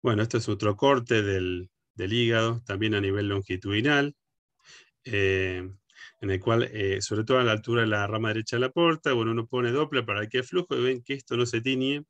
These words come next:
eh, esto era el coledo que no estaba dilatado. Eh, esto, se los digo, yo, eh, hago ecografía y no es una cuestión de,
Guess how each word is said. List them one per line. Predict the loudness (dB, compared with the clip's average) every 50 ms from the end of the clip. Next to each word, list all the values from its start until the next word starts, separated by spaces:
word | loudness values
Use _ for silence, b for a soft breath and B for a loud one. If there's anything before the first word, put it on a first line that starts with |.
| _ -6
eh, | -4 -2 -2
esto | -2 -4 -4 -4
era | -4 -4
el | -4
coledo | -2 -2 -2 0 0 -2 -2
que | -2 -4
no | -4 -4 -4
estaba | -6 -6 -8 -6 -6 -6 -8
dilatado. | -10 -10 -12 -12 _ -18 -20 -20 _ _ _ _ _ B B B B B B B B B B B B B B B B _
Eh, | -2 0 2 4 4 2 2 -2 _ _ 0
esto, | 0 0 2 2 2 2 2 2 -2 -6 _ _ _ -12 -12 -12 _ _ _
se | -8 -4 -2 0
los | 0 2 2
digo, | 2 4 4 4 2
yo, | 2 0 0 -2 -2 -2 _
eh, | -8 -6 -6 -4 -4 -4 -4 -4
hago | -2 0 2 2 2
ecografía | 2 2 0 0 -2 -2 -2 0 0 2 4 4
y | 2 2
no | 2 0
es | -2 -2
una | -2 -4 -4 -4
cuestión | -4 -6 -8 -4 -2 -2 0 0
de, | 0 0 0 0 0 -2 -4